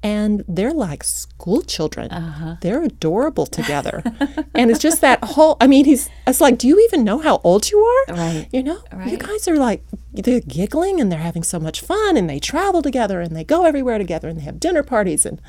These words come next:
Speaker 1: it's like, I wanna be like that.
Speaker 2: Yeah. Yeah. Well, there's a word for that, it turns out. There's a word for that.
Speaker 1: <laughs>
Speaker 2: So is there a, do you have a philosophy of kind of lifelong learning within Encore Learning, or?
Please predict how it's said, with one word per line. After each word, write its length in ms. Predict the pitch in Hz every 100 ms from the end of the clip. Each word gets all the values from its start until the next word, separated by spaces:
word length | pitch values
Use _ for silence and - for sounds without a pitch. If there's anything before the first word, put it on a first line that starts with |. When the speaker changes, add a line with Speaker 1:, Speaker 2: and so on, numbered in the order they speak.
| - - -
Speaker 1:
it's 140 | - -
like, 200 | 175 -
I 140 | - 349
wanna 240 | 453 302
be 160 | 175 170
like 280 | 151 156
that. 360 | - 196 285 190
Speaker 2:
Yeah. 480 | 170 170 165 165 165 -
Yeah. 180 | - 254
Well, 180 | 220 240
there's 180 | 254 262
a 60 |
word 240 | 240 311 440
for 100 | 381
that, 340 | 226 175 147 _ _ _
it 100 | 185
turns 280 | 180 180 175
out. 240 | 180 160 160 -
There's 140 | 226
a 180 | 294 262
word 80 | 403
for 120 | 381
that. 340 | 247 175 170 -
Speaker 1:
<laughs> 60 | - - - - - - - - -
Speaker 2:
So 320 | 330 320 - -
is 200 | - 392
there 200 | 440 415
a, 220 | 311 226 214 214 _ - _
do 80 | 330
you 40 |
have 120 | 403 370
a 80 |
philosophy 880 | 233 - 220 196 180 226 - 359 403
of 80 | 415
kind 200 | 392 370
of 80 | 359
lifelong 480 | 339 330 - 349 370
learning 440 | 339 349 370 392
within 280 | 339 311 311
Encore 340 | 311 320 339 320
Learning, 480 | 320 339 370 370 349
or? 240 | 226 202